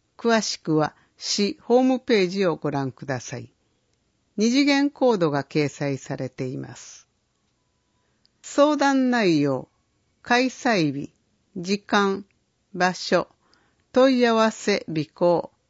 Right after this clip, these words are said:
電話の順にお読みします。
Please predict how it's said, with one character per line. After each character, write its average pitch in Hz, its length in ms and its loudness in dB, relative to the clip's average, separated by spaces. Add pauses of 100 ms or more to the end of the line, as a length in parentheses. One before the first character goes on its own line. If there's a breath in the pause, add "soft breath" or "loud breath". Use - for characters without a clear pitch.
(200)
電 202 400 2
話 190 220 0 (420)
の 226 200 2
順 240 320 2
に 262 120 2
お 175 140 2
読 147 180 2
み 131 120 -2
し - 180 -8
ま 117 180 -6
す。 - 300 -20